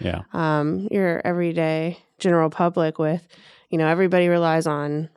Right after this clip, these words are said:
Speaker 2: water. Everybody's lives are somehow related to these geologic resources. As you said, hazards impact everybody's lives. And so, um, and then I think it's just a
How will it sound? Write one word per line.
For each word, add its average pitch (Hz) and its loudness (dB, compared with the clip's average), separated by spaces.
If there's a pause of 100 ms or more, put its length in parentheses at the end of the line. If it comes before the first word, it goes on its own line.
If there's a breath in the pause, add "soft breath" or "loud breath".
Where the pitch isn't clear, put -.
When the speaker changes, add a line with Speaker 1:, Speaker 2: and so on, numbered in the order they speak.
Speaker 2:
water. 190 4
Everybody's 165 0
lives 156 0
are 156 -6
somehow 147 -8
related 147 -4
to 156 -4
these 147 -6
geologic 151 -4
resources. 151 -6 (460 soft breath)
As 160 -2
you 156 -2
said, 151 -4
hazards 160 -4 (260)
impact 165 -2 (480 soft breath)
everybody's 190 2
lives. 202 2
And 190 2
so, 180 2 (680 soft breath)
um, 220 2
and 240 6
then 233 6
I 220 4
think 202 2
it's - -2
just - -2 (460 loud breath)
a 190 2